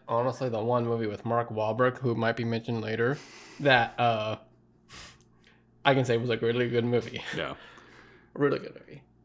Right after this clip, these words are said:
Speaker 2: And then he's been in some bigger things like Captain America: First Avenger. Obviously, The Hunger Games
Speaker 1: Oh,
Speaker 2: were
Speaker 1: right.
Speaker 2: huge.
Speaker 1: But that's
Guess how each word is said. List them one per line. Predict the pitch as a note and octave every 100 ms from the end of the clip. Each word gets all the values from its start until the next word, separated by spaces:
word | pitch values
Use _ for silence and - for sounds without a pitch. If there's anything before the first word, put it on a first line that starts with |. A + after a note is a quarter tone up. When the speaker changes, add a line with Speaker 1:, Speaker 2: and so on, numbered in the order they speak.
| -
Speaker 2:
And | C#3+
then | F#3+
he's | G3+ D#3
been | D#3 D3+
in | C3+
some | C3 A#2
bigger | C3 B2+
things | B2 A#2 A#2
like | A2+ G2
Captain | A#2 A2 G#2+
America: | G#2+ G2+ G2+
First | - G2+ -
Avenger. | G2 C3 C#3 C3+ C3+ C3 B2
Obviously, | A#2+ A#2+ A#2+ G#2
The |
Hunger | F#2 G#2+ G2
Games | G3+
Speaker 1:
Oh, | A3+ A#3
Speaker 2:
were | G3
Speaker 1:
right. | E3+ D3+ C#3+ C#3
Speaker 2:
huge. | A2+
Speaker 1:
But | D#3
that's | F#3 F3+ - -